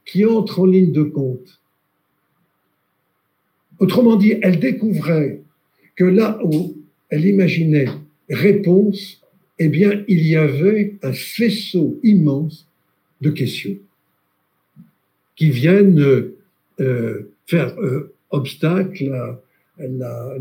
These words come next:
l'évidence, en somme, de la, de la réponse. Donc, euh, le droit ne se donne pas comme une réponse simple et certaine, pas plus que la morale.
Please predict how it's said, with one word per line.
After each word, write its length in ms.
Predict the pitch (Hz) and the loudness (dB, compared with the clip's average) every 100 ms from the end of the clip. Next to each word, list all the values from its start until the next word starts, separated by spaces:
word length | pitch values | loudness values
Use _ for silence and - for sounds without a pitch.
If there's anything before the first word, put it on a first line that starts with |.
| 131 | 0
l'évidence, 760 | 170 180 170 143 151 175 160 - | 2 4 4 2 2 0 -4 -8
en 100 | 127 | -10
somme, 340 | - 139 139 | -8 -8 -8
de 140 | 120 | -6
la, 320 | 117 113 - _ _ | -6 -8 -12 _ _
de 80 | 131 | -4
la 120 | 117 | -4
réponse. 680 | 98 98 - - - - _ _ _ _ _ _ _ _ - - _ _ _ _ _ _ | -4 -8 -12 -20 -20 -20 _ _ _ _ _ _ _ _ -20 -20 _ _ _ _ _ _
Donc, 440 | 160 277 214 - 180 | 0 0 0 -2 2
euh, 360 | 156 147 147 - _ _ _ _ - | 4 2 0 -10 _ _ _ _ -4
le 220 | 156 196 | 2 2
droit 360 | 165 156 226 208 | 2 0 2 4
ne 140 | 185 | 2
se 160 | - 170 | 2 -2
donne 340 | 151 147 131 | 0 -2 -2
pas 200 | 185 202 | 0 0
comme 260 | 202 156 147 | 0 0 2
une 220 | 139 123 | 0 -2
réponse 800 | 151 - - 170 202 202 - - _ | -2 -4 -4 0 2 0 -2 -14 _
simple 560 | - - 185 202 - | -14 0 2 2 0
et 40 | 135 | -4
certaine, 640 | - 123 - 127 107 101 | -4 -8 -8 -8 -6 -6
pas 140 | 127 | -6
plus 240 | 123 180 151 | -2 -4 -4
que 80 | 123 | -6
la 160 | 107 | -6
morale. 580 | 101 101 98 113 151 185 | -4 -6 -6 -6 -4 -4